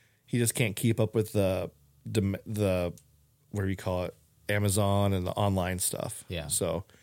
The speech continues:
Speaker 1: he's shutting down business, and we're just talking about that, how sad that is. But it, it, it's, it, it also proved to me that,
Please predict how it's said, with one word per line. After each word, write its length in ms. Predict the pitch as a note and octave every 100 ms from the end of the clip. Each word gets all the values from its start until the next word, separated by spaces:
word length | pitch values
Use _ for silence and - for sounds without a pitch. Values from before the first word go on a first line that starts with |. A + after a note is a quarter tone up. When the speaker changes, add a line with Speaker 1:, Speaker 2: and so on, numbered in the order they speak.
| - _ _ _
Speaker 1:
he's 160 | - A2+
shutting 300 | - A2 A2+
down 240 | G2+ F#2+
business, 360 | G2 G2+ G2 F#2
and 80 | G2
we're 80 | F#2
just 140 | F2+
talking 280 | - F#2 F#2
about 140 | F2+ -
that, 180 | E2+
how 120 | F2 E2+
sad 260 | - F2+
that 200 | F2+ F2
is. 360 | E2+ E2+ - A#2+ -
But 240 | E2+ D#2+ - _ _ _ _
it, 140 | - A2+
it, 220 | C#3 C#3
it's, 300 | D3 C#3+ - - - - - - _ _ _ _ _ _ _ _ _ _
it, 200 | - D3+
it 100 | -
also 300 | D3 F#3+ G#3
proved 400 | D3 - C#3 B2+
to 100 | -
me 420 | A2+ A2 G#2 F#2 F2+
that, 460 | A#2 F#2+ F2+ F2